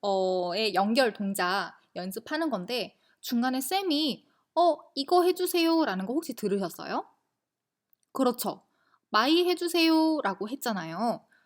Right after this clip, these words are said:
이 마이가 뭐냐? 어, 우리가 이제 곧 아홉 명이서 경기를 하게 되는데 공은 누구에게 갈지 몰라요. 어, 나에게 정확히 오면 내가 언더핸드든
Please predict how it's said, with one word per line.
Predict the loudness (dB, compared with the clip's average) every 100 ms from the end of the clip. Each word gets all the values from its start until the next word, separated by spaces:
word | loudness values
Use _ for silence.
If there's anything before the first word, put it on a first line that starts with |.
| _
이 | 4 4
마이가 | 4 -2 -2 -2
뭐냐? | -2 -2 -2 -2 -2 -2 -6 _ _ _ _ _ _
어, | -2 -2 -2
우리가 | -2 -2 0 2 2 2 0
이제 | -4 -4 -4
곧 | -6 0
아홉 | 2 2 2
명이서 | 0 -2 -2 -2 -2 -2 -4 _
경기를 | -12 -8 -6 -4 -4
하게 | -2 -2
되는데 | -2 -8 -4 -4 -4 -10 _ _ _
공은 | 0 2 2 0
누구에게 | -2 0 4 4 2
갈지 | -2 -6 -6 -6
몰라요. | -2 -2 -2 -8 -18 _ _ _
어, | -2
나에게 | 0 2 2 0
정확히 | -2 -2 -2 -2 -2
오면 | -2 -2 0 0 0 -2 -6
내가 | -2 0 2 2
언더핸드든 | 0 -2 -2 -2 -2 -2 -2 -2 -2 -4